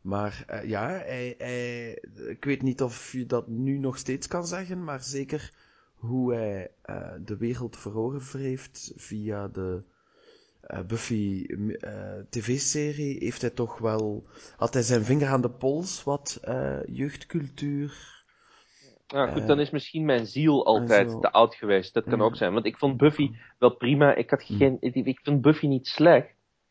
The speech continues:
Speaker 2: Ik ga niet zeggen dat Buffy slecht was. Het is gewoon dat, dan kijk ik een aflevering van, ah, ja, oké, nou, prima.
Speaker 1: Ja.
Speaker 2: Is er nog iets anders op T V? Oh, kijk, dat is nog veel spannender.
Speaker 1: Ja.
Speaker 2: Dus, de, ja,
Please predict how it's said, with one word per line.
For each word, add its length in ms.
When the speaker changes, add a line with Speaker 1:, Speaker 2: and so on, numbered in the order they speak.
Speaker 2:
Ik 160
ga 80
niet 160
zeggen 220
dat 120
Buffy 220
slecht 400
was. 300
Het 120
is 60
gewoon 260
dat, 260
dan 220
kijk 260
ik 100
een 60
aflevering 360
van, 140
ah, 280
ja, 220
oké, 420
nou, 180
prima. 400
Speaker 1:
Ja. 100
Speaker 2:
Is 60
er 60
nog 120
iets 120
anders 260
op 100
T 120
V? 160
Oh, 180
kijk, 200
dat 100
is 60
nog 120
veel 120
spannender. 480
Speaker 1:
Ja. 120
Speaker 2:
Dus, 200
de, 360
ja, 240